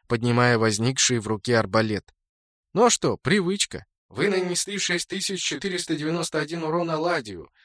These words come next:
воскресшему у мертвия. Критический удар, опрокидывание успешно. Бедняга даже не успел запрыгнуть на соседа, сидящего рядом на лежаке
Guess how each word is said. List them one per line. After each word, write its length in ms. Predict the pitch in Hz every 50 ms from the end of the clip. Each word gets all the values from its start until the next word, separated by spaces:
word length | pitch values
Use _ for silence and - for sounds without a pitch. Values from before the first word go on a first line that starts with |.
| _ _ _
воскресшему 640 | 101 101 - - 117 127 143 - - - 131 123 123
у 60 | 127
мертвия. 500 | 120 127 139 135 - - - 87 78 73 - _ _ _ _ _ _ _ _ _ _ _
Критический 680 | - - 120 117 113 175 214 214 - 190 - - 190 185
удар, 420 | 175 165 151 151 143 120 - - _ _ -
опрокидывание 880 | 101 107 - - 117 104 - - 185 170 160 170 165 165 165 156 147
успешно. 680 | 131 135 143 143 - - 143 135 120 - - - - - _ _ _ _ _ _ _ _ _ -
Бедняга 400 | 110 107 104 165 214 214 202 190
даже 220 | 190 190 180 185
не 80 | 185 180
успел 360 | 180 175 - - 208 202 185
запрыгнуть 640 | 156 156 160 147 - 175 185 175 165 156 147 - -
на 100 | 156 151
соседа, 560 | - - 151 143 - - 208 190 156 127 110
сидящего 580 | - - 113 107 123 139 135 - - - 120 120
рядом 360 | 123 135 135 123 120 113 113
на 80 | 117 113
лежаке 560 | 113 117 113 110 117 113 - - 175 156